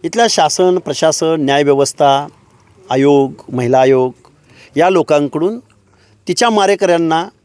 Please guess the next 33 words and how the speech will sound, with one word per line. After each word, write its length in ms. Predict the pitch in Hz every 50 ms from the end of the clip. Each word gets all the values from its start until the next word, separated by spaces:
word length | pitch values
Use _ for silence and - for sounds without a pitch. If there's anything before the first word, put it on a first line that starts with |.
| _ _ _ _
शिक्षा 320 | - - - - - 262
होण्याऐवजी 600 | 240 190 202 190 180 165 151 143 135 120 135 139 - _ _ _ _ _ _ _ _ _ _
कुणाला 220 | 220 240 294 294 285
तरी 160 | - 277 285
वाचवतायत 580 | 220 147 156 165 160 - 240 254 196 226 208 - -
की 60 | 208
काय 180 | - 202 190 185
अशी 200 | 165 - - 185
शंका 500 | - - 147 135 120 - 165 170 170 180 - _ _ _ _ _ _ _ _ _ _
आम्हा 180 | - 151 175 175
सगळ्या 480 | - - 143 135 131 139 165 185 196 196
महाराष्ट्रातल्या 800 | 185 151 147 156 143 - - 151 151 - - 165 170 175 185
मुलींच्या 540 | 185 165 160 180 202 240 247 247 208 - -
पालकांच्या 500 | - - 160 151 143 160 151 139 - 160
मनामध्ये 420 | 147 135 143 135 131 131 143 165
निर्माण 380 | 190 101 165 139 135 131 123 113
झालेली 260 | 107 104 98 101 98 -
आहे. 380 | - - - _ _ - 208 196 180 175 - - - - - - - - - - - - - -
त्यामुळे 220 | 180 190 208 214
मुख्यमंत्री 520 | 196 196 156 - 240 233 233 220 208 226 226
महोदय 300 | 214 196 190 190 208 226
येऊ 240 | 220 190 180 185 190
घातलेल्या 360 | 185 175 - 190 190 190 180
काही 180 | 180 170 175
दिवसामध्ये, 540 | 160 170 165 151 - 165 151 151 147 170 - -
एक 160 | 170 170 165
दोन 180 | 185 220 220 202
दिवसाचा 360 | 196 185 - 196 180 - 180
आम्ही 140 | 170 170 156
तुम्हाला 180 | 175 165 160 147
अल्टिमेटम 460 | 139 127 - 160 156 147 165 156 147
देत 180 | 143 143 131 143
आहोत. 180 | 135 135 -